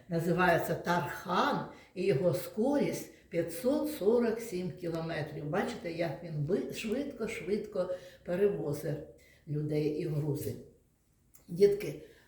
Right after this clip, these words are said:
а для чого, е, при-, назначений транспорт, як ви думаєте? Для чого він потрібний? Для чого? Перевозити людей, правильно. Є потяги, які пасажирські,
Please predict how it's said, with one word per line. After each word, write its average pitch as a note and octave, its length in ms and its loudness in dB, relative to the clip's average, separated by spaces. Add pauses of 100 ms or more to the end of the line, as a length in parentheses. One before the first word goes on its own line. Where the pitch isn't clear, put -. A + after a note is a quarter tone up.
а A3 120 4
для D#4+ 180 4
чого, A3 380 6
е, F#3 200 8
при-, G3+ 300 6
назначений F3 760 0
транспорт, D#3+ 640 -6
як G#3 280 0
ви E3+ 60 0
думаєте? D3+ 600 -4 (360)
Для A3+ 200 4
чого A#3+ 240 4
він F#3+ 180 0
потрібний? D3+ 680 -2 (1000)
Для G#3 120 6
чого? D#3 300 0
Перевозити A#3 920 2
людей, F3 720 2
правильно. F3 680 0 (340)
Є F#3+ 300 6 (260)
потяги, F3 500 6
які E3+ 400 -2
пасажирські, G#3 1200 -2